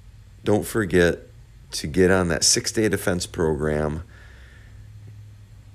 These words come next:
so you can start to forge this new way of seeing the world, of seeing yourself, being a better protector,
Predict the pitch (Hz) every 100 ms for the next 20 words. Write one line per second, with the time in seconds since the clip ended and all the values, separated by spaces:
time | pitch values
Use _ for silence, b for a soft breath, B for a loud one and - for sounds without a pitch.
0 | - - - - - - - - - -
1 | - 85 - 82 - 82 78 - 101 95
2 | 95 - - 98 82 80 80 78 - -
3 | - - - - - - - - - -
4 | - - - - - - 113 123 127 117
5 | 92 87 90 - 90 95 92 85 78 76
6 | 76 - 76 71 71 - - 78 78 71
7 | 76 87 90 82 82 - 76 65 - -
8 | 87 82 80 B B B 95 85 78 71
9 | - - - 117 - 113 110